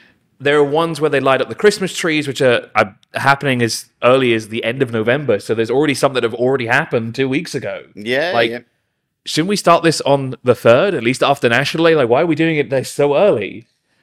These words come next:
Speaker 2: It gets earlier and earlier. I think it seems to be nowadays that Christmas, it's officially Christmas season, or the festive season, I should say, um, as soon as, uh, Halloween's gone.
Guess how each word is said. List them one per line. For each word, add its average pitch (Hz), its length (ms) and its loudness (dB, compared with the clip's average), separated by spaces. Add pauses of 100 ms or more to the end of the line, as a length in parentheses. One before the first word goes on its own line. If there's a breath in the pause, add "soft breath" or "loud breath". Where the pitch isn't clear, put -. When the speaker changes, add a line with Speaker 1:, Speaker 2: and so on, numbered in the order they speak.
(180)
Speaker 2:
It 135 100 -8
gets 175 240 0
earlier 156 440 4
and 123 120 -2
earlier. 131 300 2
I 117 120 2
think 190 260 -8
it 139 140 -8
seems 165 380 -10
to 135 80 -12
be 123 360 -4
nowadays 85 760 -6
that 98 420 -2 (200)
Christmas, 107 760 -8
it's - 140 -10
officially 147 420 -10
Christmas 104 500 -12
season, 85 600 -8
or 87 260 -2
the 80 80 -16
festive - 460 -6
season, 78 360 -12
I 78 40 -10
should - 220 -18
say, 87 300 -4 (360 loud breath)
um, 113 540 0 (300)
as 123 180 -4
soon 147 360 -4
as, 123 360 -2
uh, 120 400 2
Halloween's 117 420 -4
gone. 95 340 -2